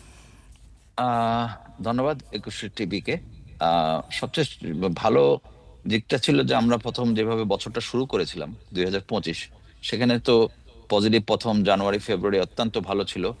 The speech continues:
আমাদের এক্সপোর্ট গ্রোথ ছিল ভালো, ইউরোপে, আমেরিকাতে ভালো একটা গ্রোথ আমরা মেইনটেইন করেছি। কিন্তু আমরা যে, আহ, যে কারণে যে কথাটা বলা, যে আমাদের পজিটিভ একটা ভবিষ্যৎবাণী করা এবং তারপর actually পজিটিভ না হওয়া, সেটা হচ্ছে যে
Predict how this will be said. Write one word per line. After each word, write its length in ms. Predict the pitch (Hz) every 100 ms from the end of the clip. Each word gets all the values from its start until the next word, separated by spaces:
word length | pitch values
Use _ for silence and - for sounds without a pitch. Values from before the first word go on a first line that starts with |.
| -
আমাদের 400 | 78 82 82 82 - -
এক্সপোর্ট 360 | 95 - 95
গ্রোথ 240 | 85 92 90
ছিল 220 | - 92
ভালো, 320 | 85 87 90 - - - -
ইউরোপে, 520 | 101 98 - 92 95
আমেরিকাতে 540 | 90 95 92 95 104 143 160
ভালো 220 | 110 98 92
একটা 160 | 85
গ্রোথ 300 | 87 98 95
আমরা 200 | 92 87
মেইনটেইন 340 | 82 76 87 95
করেছি। 360 | 113 135 - 160 - - - _ _ -
কিন্তু 420 | 147 156 185 - -
আমরা 280 | 139 160
যে, 340 | 151 147 147 135 - - -
আহ, 220 | 120 117
যে 160 | 104 156
কারণে 420 | 135 127 151 151
যে 120 | 135
কথাটা 280 | 127 120 135
বলা, 260 | 123 117 113
যে 100 | 110
আমাদের 240 | 107 117 -
পজিটিভ 400 | 123 120 135 113 - - - - - -
একটা 180 | 95 107
ভবিষ্যৎবাণী 580 | 107 110 139 120 127
করা 220 | 123 143 180
এবং 200 | 123 117
তারপর 260 | 110 101
actually 420 | 104 - - 117 101
পজিটিভ 380 | 101 95 90
না 160 | 78 92
হওয়া, 220 | - 76
সেটা 280 | - 175 165
হচ্ছে 220 | 147 -
যে 160 | 156